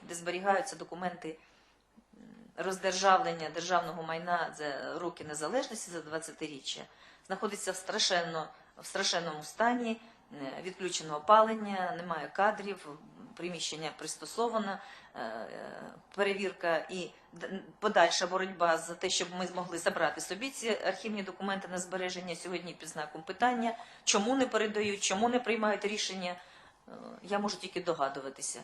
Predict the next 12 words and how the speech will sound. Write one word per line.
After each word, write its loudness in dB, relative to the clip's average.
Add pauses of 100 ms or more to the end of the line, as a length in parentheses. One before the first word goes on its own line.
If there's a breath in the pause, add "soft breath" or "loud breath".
(320 loud breath)
Але 4
це 2
вже 2
мусить -8
знати -2
суспільство, -8
це, -2
про -4
це 0
вже -4
треба -6
говорити, -8